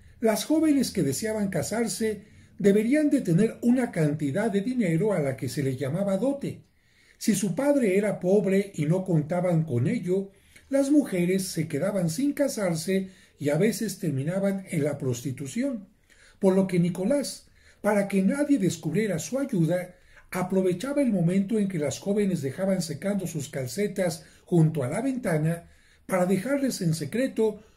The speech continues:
unas monedas de oro para la dote. De ahí vino la costumbre de colocar las calcetas junto a la chimenea en Navidad.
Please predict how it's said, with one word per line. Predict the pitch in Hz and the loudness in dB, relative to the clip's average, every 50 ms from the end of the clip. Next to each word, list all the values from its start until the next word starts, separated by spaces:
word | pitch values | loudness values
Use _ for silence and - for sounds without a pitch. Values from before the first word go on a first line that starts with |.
| _ _ | _ _
unas | 285 294 311 311 285 240 - 202 | 4 4 6 6 4 2 2 2
monedas | 180 160 147 165 202 196 220 208 180 156 139 | 2 2 2 2 2 2 2 0 -2 -2 -2
de | 123 - - - | -4 -6 -4 0
oro | 220 226 233 202 196 202 196 190 - | 2 2 4 4 2 0 -2 -4 -6
para | - 131 123 123 151 180 | -6 -4 -4 -2 0 0
la | 190 185 180 | 0 0 -2
dote. | 156 131 113 117 113 - 117 127 - - - _ _ _ _ _ _ _ - | -4 -4 -6 -8 -8 -10 -12 -12 -14 -16 -20 _ _ _ _ _ _ _ 0
De | 285 294 302 | 4 4 6
ahí | 285 254 190 165 175 196 - - - _ _ _ _ _ _ - | 6 4 2 2 0 -2 -6 -12 -18 _ _ _ _ _ _ 2
vino | 269 269 294 320 294 | 4 6 6 6 4
la | 254 226 - | 4 2 0
costumbre | - 170 156 - - 233 240 240 226 | 0 -2 -2 0 2 2 2 4 2
de | 180 165 156 | 2 0 0
colocar | - 156 147 139 139 127 - 190 208 208 | 0 0 0 2 0 0 0 -2 -2 0
las | 202 196 - - | 0 0 -2 -2
calcetas | - 151 127 123 - 190 196 196 208 196 196 | -4 -4 -4 -4 -2 -2 -2 -2 -2 -2 -4
junto | - - 160 151 143 160 135 | -2 0 0 0 0 -2 -2
a | |
la | 127 123 120 | -2 -4 -4
chimenea | 120 - 233 233 233 214 170 160 170 185 185 190 190 - - | -4 -2 0 0 2 2 2 0 0 0 0 -2 -4 -6 -6
en | - 175 151 151 | -4 -2 -2 0
Navidad. | 160 185 190 185 165 127 117 113 98 - - | 0 0 0 -2 -2 -4 -6 -8 -10 -12 -16